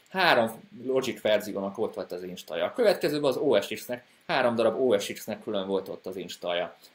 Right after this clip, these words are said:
És ugyanígy megcsináltam az összes plugint, a külön sandbankok föl voltak mappázva, a projektek né-, <clears throat> évre, dátumra föl voltak mappázva. Tulajdonképpen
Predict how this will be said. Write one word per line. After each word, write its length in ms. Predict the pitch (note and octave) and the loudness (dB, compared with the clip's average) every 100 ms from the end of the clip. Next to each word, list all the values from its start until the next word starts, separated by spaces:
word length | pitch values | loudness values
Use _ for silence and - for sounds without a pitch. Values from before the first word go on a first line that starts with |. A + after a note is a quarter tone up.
| _ _ _ | _ _ _
És 220 | E4 C#4+ - - | -8 -8 -8 -4
ugyanígy 300 | G#3+ D3 A#2+ | 2 4 4
megcsináltam 540 | A#2 A2+ B2 G#2+ G#2 | 2 0 -2 -4 -4
az 100 | G#2+ | -4
összes 460 | G#2+ G#2 G2 F#2+ - - | -4 -6 -6 -8 -10 -4
plugint, 640 | D3+ D3 D3 B2+ A#2+ A2+ - _ _ _ - | 2 4 4 2 0 -4 -12 _ _ _ -16
a 280 | - - | -12 -10
külön 260 | - A#2 A#2 | -4 0 0
sandbankok 600 | - B2+ A2 G#2 G#2 G2+ | 2 0 2 2 0 -4
föl 200 | - A2 | -2 -2
voltak 340 | G2+ G2 F2 | -2 -4 -6
mappázva, 520 | D3 D3 - A#2 G#2+ G2+ | -2 -2 0 0 0 -2
a 40 | |
projektek 560 | - A#2 G2+ - G2+ - - | 0 0 0 -2 -8 -10 -14
né-, 380 | A#2 B2 B2 - G#3 B2+ | -4 -2 -2 4 4 4
<clears throat> 120 | A2+ | 0
évre, 720 | C3 B2+ A#2+ G#2+ G#2 G2+ - - _ _ | 2 2 4 6 6 4 -2 -20 _ _
dátumra 640 | G#2+ B2 A#2 - A2 G#2 | 2 4 4 2 -2 -2
föl 220 | G#2 B2 | -2 -2
voltak 360 | G#2 G2+ G2 - | -2 -2 -4 -4
mappázva. 560 | B2+ D3 D#3+ C#3+ C3+ B2 | -6 -2 0 2 0 0
Tulajdonképpen 1000 | G3+ F3 A2+ G#2 - A2 - C3 D#3 | 4 4 4 -2 -4 -6 -4 -4 -4